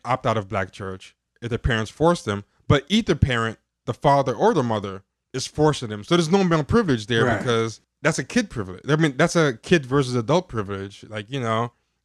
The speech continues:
Speaker 1: and there's no gender involved in it. Like, you know, the male and the female parent can force the male and the female kid. And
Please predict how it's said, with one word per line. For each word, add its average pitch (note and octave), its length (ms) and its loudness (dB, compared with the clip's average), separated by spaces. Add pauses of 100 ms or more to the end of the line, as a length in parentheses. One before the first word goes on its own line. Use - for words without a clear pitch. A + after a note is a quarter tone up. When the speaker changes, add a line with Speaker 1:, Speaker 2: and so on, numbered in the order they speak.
Speaker 1:
and C3+ 160 0
there's C3 140 0
no D#3+ 120 4
gender D#3 340 4
involved G#2 380 -2
in G2 100 -12
it. F2 160 -18
Like, G#2+ 220 -8
you C3+ 80 -6
know, A2 320 -2 (480)
the B2+ 80 0
male D3+ 340 4
and D3 220 -2
the C#3 60 0
female A2+ 340 -4
parent G#2+ 420 -2
can G#2+ 120 -10
force G#2+ 460 -6 (200)
the B2 80 -2
male B2+ 260 2
and A#2+ 120 0
the G#2 40 -6
female G#2+ 580 -4 (280)
kid. B2+ 420 -4
And A#2 200 -10